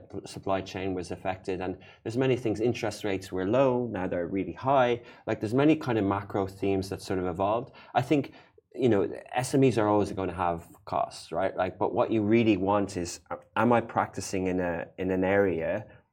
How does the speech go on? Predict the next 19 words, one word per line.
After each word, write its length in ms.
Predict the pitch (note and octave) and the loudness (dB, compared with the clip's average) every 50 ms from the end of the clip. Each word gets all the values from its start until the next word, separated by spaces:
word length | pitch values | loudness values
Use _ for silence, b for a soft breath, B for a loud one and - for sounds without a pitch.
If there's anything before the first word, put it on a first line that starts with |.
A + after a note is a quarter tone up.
| _ _ _ _ _ _ - | _ _ _ _ _ _ -6
Do 140 | - - A2+ | 2 4 4
I 60 | - | 6
have 140 | A#2 A#2+ G#2 | 6 4 2
a 40 | G2+ | 2
business 460 | - - G2+ G2 G2 G#2 F#2 - - | 2 2 2 2 2 0 -4 -4 -4
that 120 | F#2 F2 | -8 -4
there's 180 | - F#2 F2 - | -4 -4 -4 -4
a 60 | F2+ | -4
demand 480 | D#2+ F#2 F2 F2+ F2 F2 F2+ G2+ G#2+ A2 | -4 -2 -2 -2 -2 0 0 -2 -2 -4
for 300 | - - - G#2 G#2+ A2+ | -6 -4 0 0 2 2
it? 300 | C3 C#3 - C#3+ - - b b b b b - G#2 | 0 -2 -6 -8 -12 -20 b b b b b -4 -2
And 160 | G2 F#2 F#2+ F#2 - - | 0 0 0 0 -2 -2
is 160 | - A2 G2+ - | -2 -2 -2 0
the 200 | - G#2 G2+ F#2+ F#2+ F#2 F2 - F#2+ | 2 4 4 4 4 2 2 0 -4
economy 420 | - - - G#2+ G#2 G#2 G2+ G2 F#2 F#2 | -8 -6 -2 0 0 2 2 2 0 0
in 60 | F#2 F#2 | 0 0
the, 80 | E2+ - - - - - | -2 -4 -6 -10 -10 -6
in 60 | F#2 F#2+ | -4 -4
the 120 | F#2+ F#2 | -4 -4